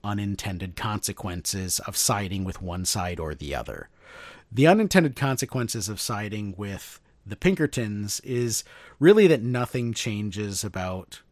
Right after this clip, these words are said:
trademark law, and the owners of a trademark are just able to collect their royalties.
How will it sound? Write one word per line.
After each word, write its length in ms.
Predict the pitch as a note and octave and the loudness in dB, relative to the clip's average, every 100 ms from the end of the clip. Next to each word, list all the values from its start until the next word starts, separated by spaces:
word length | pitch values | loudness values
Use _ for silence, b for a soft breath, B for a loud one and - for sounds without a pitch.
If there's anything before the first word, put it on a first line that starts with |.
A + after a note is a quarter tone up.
| - | -6
trademark 560 | A#2 G2 G#2 G2+ - | -4 -4 -4 -6 -6
law, 400 | F#2 E2+ E2+ F2 - | -8 -8 -6 -8 -10
and 480 | F#2+ F#2+ F#2+ F#2 F2 B B B _ - _ _ _ - | -10 -8 -6 -8 -10 B B B _ -20 _ _ _ -14
the 800 | A#2+ A#2+ A2 G#2 G#2 G2+ G2 F#2+ _ _ C3+ | -6 -4 -2 -2 -2 -4 -4 -8 _ _ -6
owners 280 | A#2+ A#2+ | -2 -2
of 80 | A2+ | -4
a 40 | A2+ | -6
trademark 640 | - G2+ G2+ F#2+ F#2+ - | -6 -6 -6 -6 -8 -10
are 120 | - F#2+ | -12 -10
just 240 | G2 - | -8 -8
able 220 | F#2 F#2+ | -10 -10
to 120 | - | -12
collect 540 | - - E2+ - - - _ - | -14 -14 -14 -14 -18 -18 _ -18
their 500 | - F2 F2 E2+ E2 - | -12 -8 -8 -10 -12 -10
royalties. 760 | E2 D#2 C2 - F2 - - | -10 -10 -10 -14 -8 -6 -6